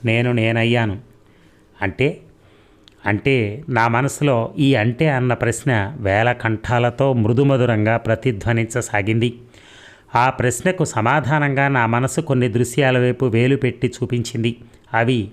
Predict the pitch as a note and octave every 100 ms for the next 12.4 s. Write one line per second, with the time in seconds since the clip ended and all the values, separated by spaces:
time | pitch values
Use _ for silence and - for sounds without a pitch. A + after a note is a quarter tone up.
0 | - A2+ C3 C#3 C#3+ B2+ A#2+ B2+ A#2 A2
1 | A#2 A#2+ A#2 A#2 A#2+ A#2 - A2+ A2+ B2+
2 | C3 - - - - C#3+ C3 C#3 E3 E3
3 | D#3 C#3 B2 A2+ G#2+ C#3 D3+ C3 A#2+ A#2+
4 | B2+ B2 A#2+ B2+ C3 A#2 A#2 B2 A#2 G#2+
5 | - - - _ C3 B2+ C3 C3 C#3+ A#2
6 | A#2+ A#2 A#2 A#2+ A#2 A2+ B2 B2 C3 B2
7 | A#2+ B2 G#2+ A#2 - A#2+ A2 A2 A2+ A2
8 | A2+ A#2 A2 G#2+ G#2+ A2 G2+ G#2+ A2+ -
9 | - - - - _ - C#3+ C#3+ - D#3
10 | A#2 B2+ - C3 B2 A2+ B2 B2+ C3 B2+
11 | A#2 B2 A#2 A2+ A#2 A2+ A2 - C#3+ C3+
12 | B2+ A2+ G#2+